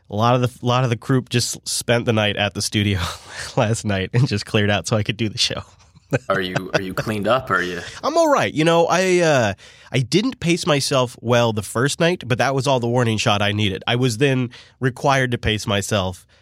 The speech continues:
Speaker 1: uh, just to make it through the whole thing, because the thing is, and I'm not complaining, I love it.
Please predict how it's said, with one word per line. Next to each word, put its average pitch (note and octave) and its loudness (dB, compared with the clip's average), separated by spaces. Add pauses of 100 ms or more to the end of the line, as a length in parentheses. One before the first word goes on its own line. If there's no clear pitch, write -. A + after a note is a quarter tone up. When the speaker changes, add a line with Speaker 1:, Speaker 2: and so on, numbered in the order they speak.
(140)
Speaker 1:
uh, G#2 0
just A#2 -2
to B2 2
make C3+ 2
it A#2+ 0
through B2 0
the G#2 2
whole A2 2
thing, G2+ -2
because G#2 -2 (460)
the B2+ -2
thing A3 0
is, A#2 0
and A#2+ 0
I'm D3 0
not E3+ 0
complaining, A2 -2
I F#2 -6
love G2+ 0
it. - -8